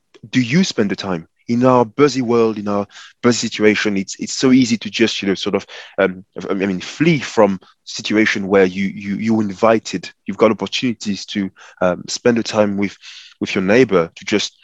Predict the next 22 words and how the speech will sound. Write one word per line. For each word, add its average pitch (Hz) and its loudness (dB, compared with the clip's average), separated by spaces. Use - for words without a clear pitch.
you 95 -10
know, 92 -10
ask 123 -2
how 101 -2
they 95 -2
are, 95 2
to - -10
smile 127 2
to - -14
someone 101 0
on 95 -2
the 90 -4
bus, 120 0
you 98 -10
know, 90 -6
or, 98 -2
or 101 2
to - -8
just - 0
engage 113 2
in 107 0
a, 98 0